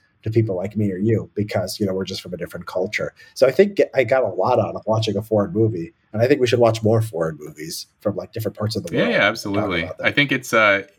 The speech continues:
Speaker 2: in a way, it's a nice break, too, from, you know, the lunacy of, of, like, American media and especially the more recent stuff.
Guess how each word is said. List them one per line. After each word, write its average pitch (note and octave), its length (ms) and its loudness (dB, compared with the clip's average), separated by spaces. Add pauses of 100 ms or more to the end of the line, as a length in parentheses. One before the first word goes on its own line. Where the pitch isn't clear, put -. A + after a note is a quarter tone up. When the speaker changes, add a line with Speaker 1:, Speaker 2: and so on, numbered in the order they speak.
Speaker 2:
in C#3 100 2
a C3+ 80 2
way, C3 300 2
it's - 140 -2
a A#2+ 60 0
nice A2 420 0
break, G2 640 0
too, F2 520 -2
from, E2+ 640 -2 (560)
you A2+ 120 -4
know, F#2 120 0
the F2+ 100 -4
lunacy F2 600 -2
of, E2 360 -6 (140)
of, F2 300 -4
like, E2+ 400 -4 (360)
American F2 960 -4 (240)
media D#2+ 580 -4
and D#2 240 -10 (880)
especially A2+ 360 -2
the F#2 80 -4
more F2+ 160 -2
recent E2+ 320 -6
stuff. D#2+ 360 -2